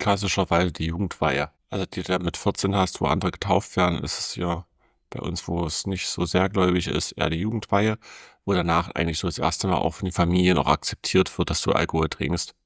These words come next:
Das ist dann so mit vierzehn. Und dann ist es ja sehr gesellschaftlich. Also es ist ja oft so, wir trinken ja oft auch in Gesellschaft. Also ich kenne das ja vom Fußball, vom Sport, da ist eigentlich immer Bier mit dabei, äh, auch wenn du im Stadion bist,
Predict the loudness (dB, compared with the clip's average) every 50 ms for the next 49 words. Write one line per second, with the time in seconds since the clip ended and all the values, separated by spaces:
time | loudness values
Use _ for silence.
0 | _ -6 -6 -4 0 0 0 0 0 0 0 -2 -2 -2 -4 -2 -2 0 0 -2
1 | -2 -4 -8 _ -6 -2 -2 -2 -2 -2 0 2 2 2 2 2 4 4 4 4
2 | 2 _ _ _ _ _ _ -8 -4 -2 0 2 2 4 4 4 4 4 2 2
3 | 2 2 4 4 4 4 4 4 4 2 0 -4 -4 -6 -8 -6 -6 -4 -4 -4
4 | -4 -4 -2 0 2 2 4 4 2 0 0 0 2 2 2 2 0 _ _ -20
5 | -20 -20 -20 -20 -20 -20 _ _ -6 -6 -4 -2 0 0 2 2 2 2 2 0
6 | 0 0 0 0 0 0 2 2 2 4 4 4 2 2 2 0 -2 0 0 0
7 | 0 0 2 2 2 2 2 0 -2 -2 -4 -2 0 0 0 2 2 0 0 0
8 | 0 -2 -4 -4 -2 0 2 2 0 0 -2 -2 -2 0 0 0 0 0 0 0
9 | 0 -2 -2 0 0 0 2 2 2 0 0 0 0 2 2 2 2 2 2 0
10 | 0 -2 -2 -2 -2 -2 -2 -2 -2 -2 -2 -2 -4 -2 0 2 2 2 2 2
11 | 0 0 0 -2 -2 -2 -6 -10